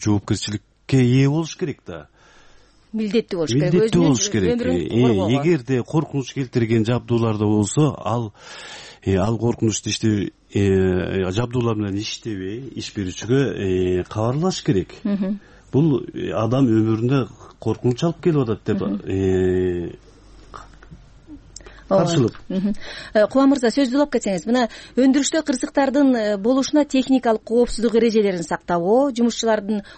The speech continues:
Speaker 2: э, коопсуздукту сактоого зарыл жабдуулар, шаймандар менен камсыз кылбоо деген пикир мурда эле калыптанганда, а, эми аны жоюуга азыр техникадагы, техника-, технологиядагы,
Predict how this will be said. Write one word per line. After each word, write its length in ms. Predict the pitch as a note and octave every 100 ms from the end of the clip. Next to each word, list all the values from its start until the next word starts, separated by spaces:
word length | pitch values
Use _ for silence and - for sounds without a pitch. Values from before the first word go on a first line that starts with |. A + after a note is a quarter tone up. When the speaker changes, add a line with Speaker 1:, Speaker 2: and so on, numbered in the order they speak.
| -
Speaker 2:
э, 360 | G#3 G#3 G#3 G3+
коопсуздукту 880 | C#4 C4+ - A3 G3 B3 A#3+ G#3+ - - -
сактоого 640 | - B3+ - C4 B3+ G#3+
зарыл 460 | F3 G#3 A3+ B3+ G#3
жабдуулар, 560 | E3 A3 G#3 B3+ G#3 F#3+
шаймандар 720 | - A3+ B3 A#3+ A#3+ B3 A3
менен 280 | G#3 F#3 E3+
камсыз 480 | - G#3 A3+ A#3 A3+ -
кылбоо 460 | B3 G#3+ A3+ C4
деген 260 | G#3 G3+ F#3+
пикир 300 | G3+ G3 F#3
мурда 220 | G#3 A#3
эле 100 | F#3+
калыптанганда, 640 | - - - G#3+ A3 C4 - - - - - -
а, 360 | G#3+ G3 F3+ E3
эми 540 | A3 B3+ C4+ C#4+ A3 D#3+
аны 300 | F3 A#3 G3+
жоюуга 600 | G#3 C4 C4+ C4 G#3 - - -
азыр 240 | F#3 G#3
техникадагы, 960 | G3+ A#3+ A#3 A3 G#3+ G#3+ G3+ G#3+ G#3 F#3+
техника-, 440 | - G3 G#3+ G3 -
технологиядагы, 1120 | - G#3+ G3+ A3+ B3+ A3+ G#3+ G3 G3+ G#3